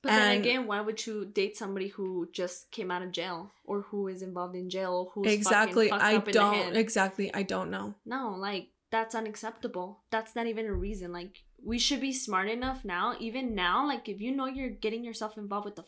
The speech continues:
Speaker 1: fucking wrong guy or wrong girl, get away from them. Like, you're gonna do yourself a favor, because it's gonna fuck you over, or it's gonna fucking either hurt your kids or yourself or
Speaker 2: Your family.
Speaker 1: themselves.
Speaker 2: Yeah, no.
Speaker 1: It affects everybody in your circle.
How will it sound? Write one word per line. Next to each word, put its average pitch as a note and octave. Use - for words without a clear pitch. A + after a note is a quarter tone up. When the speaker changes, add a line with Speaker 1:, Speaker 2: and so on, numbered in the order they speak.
Speaker 1:
fucking A#3+
wrong G3+
guy F#3+
or F#3+
wrong F#3
girl, G#3+
get B3
away G#3+
from G#3+
them. A3+
Like, A3
you're A#3
gonna A#3+
do A3
yourself G3+
a G3+
favor, F#3+
because G3+
it's A3
gonna G#3+
fuck G#3+
you G#3
over, C4
or A3
it's G#3
gonna G#3+
fucking G#3+
either G3+
hurt A3
your G3+
kids C#4+
or G#3+
yourself B3+
or G3
Speaker 2:
Your A3+
family. A3
Speaker 1:
themselves. G3+
Speaker 2:
Yeah, A3+
no. G#3
Speaker 1:
It B3
affects C4
everybody G#3+
in F#3+
your F3+
circle. -